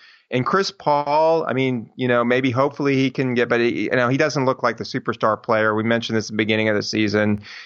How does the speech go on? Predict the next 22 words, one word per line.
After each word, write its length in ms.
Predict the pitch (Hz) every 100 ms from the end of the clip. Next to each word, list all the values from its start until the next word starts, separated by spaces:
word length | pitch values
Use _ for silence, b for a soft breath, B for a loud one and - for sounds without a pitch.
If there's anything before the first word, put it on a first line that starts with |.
| -
and 100 | 110
he's 200 | 120 -
coming 260 | - 131 123
off 220 | 117 117
an 80 | 110
injury, 340 | 110 107 110
and 80 | 104
you 80 | 104
have 240 | 104 104
to 80 | 101
give 100 | 101
him 140 | 101
time. 340 | 101 104 98 98
It's 140 | -
too 160 | - 104
early 200 | 107 104
to 40 |
make 200 | 101 101
snap 360 | - 107 98 92
judgments, 600 | 107 101 101 98 101 -
but, 260 | - 92 B B B B
uh, 200 | - 98